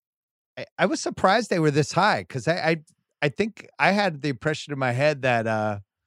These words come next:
things were going a little bit better for them maybe, um, than that record. But,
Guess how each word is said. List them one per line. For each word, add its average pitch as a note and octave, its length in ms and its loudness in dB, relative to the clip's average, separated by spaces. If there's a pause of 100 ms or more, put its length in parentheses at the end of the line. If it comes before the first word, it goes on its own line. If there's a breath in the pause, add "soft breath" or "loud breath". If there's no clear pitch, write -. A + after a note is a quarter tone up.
(360)
things D3 200 -2
were D3+ 80 -2
going C#3+ 180 2
a C3 40 0
little B2+ 120 0
bit A#2+ 200 -2
better D3+ 240 2
for B2+ 160 -4
them G#2+ 220 -2
maybe, G2 440 -4 (580)
um, A2+ 380 0 (120)
than C3 160 2
that A#2+ 220 0
record. C3+ 420 -6
But, A#2 220 -8